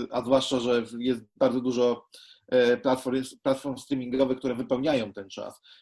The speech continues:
więc, e, z tego, co ja zrozumiałem i ja słyszałem, to, że chcą to skrócić do trzech miesięcy, czyli że trzy miesiące po, e, premierze kinowej film może już trafić na V O D,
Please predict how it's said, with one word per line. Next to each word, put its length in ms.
więc, 360
e, 220
z 80
tego, 220
co 220
ja 240
zrozumiałem 680
i 20
ja 140
słyszałem, 680
to, 160
że 220
chcą 340
to 120
skrócić 520
do 120
trzech 320
miesięcy, 540
czyli 140
że 120
trzy 220
miesiące 580
po, 480
e, 220
premierze 420
kinowej 500
film 200
może 280
już 200
trafić 520
na 240
V 240
O 80
D, 100